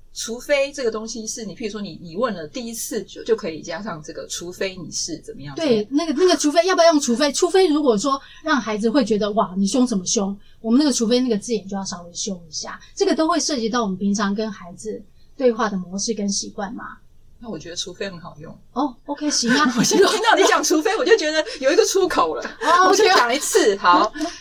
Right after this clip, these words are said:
Speaker 1: 什么什么什么，好，除非你怎么样，好，我就已经告诉你了，所以我就可以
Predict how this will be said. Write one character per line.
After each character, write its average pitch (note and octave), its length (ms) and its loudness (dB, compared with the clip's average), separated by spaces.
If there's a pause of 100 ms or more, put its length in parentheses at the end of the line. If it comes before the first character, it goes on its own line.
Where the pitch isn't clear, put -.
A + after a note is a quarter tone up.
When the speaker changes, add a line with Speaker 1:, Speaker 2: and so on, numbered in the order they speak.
Speaker 1:
什 F#3+ 120 -6
么 F3+ 80 -10
什 F3+ 140 -4
么 E3 80 -10
什 F3 160 -8
么， - 180 -10
好， E3 200 -4
除 A#3+ 200 -8
非 C4+ 200 4
你 G#3+ 120 -4
怎 D#3 140 -12
么 C#3 60 -14
样， E3 260 -8
好， G#3+ 100 -2
我 A#3+ 140 0
就 A#3 140 2
已 - 20 2
经 A3 100 -6
告 A3+ 160 2
诉 G#3 200 -2
你 D#3+ 120 -12
了， D3 240 -8
所 - 140 -12
以 F3+ 80 -10
我 D3+ 100 -8
就 E3+ 120 -8
可 D3+ 200 -8
以 D#3+ 160 -8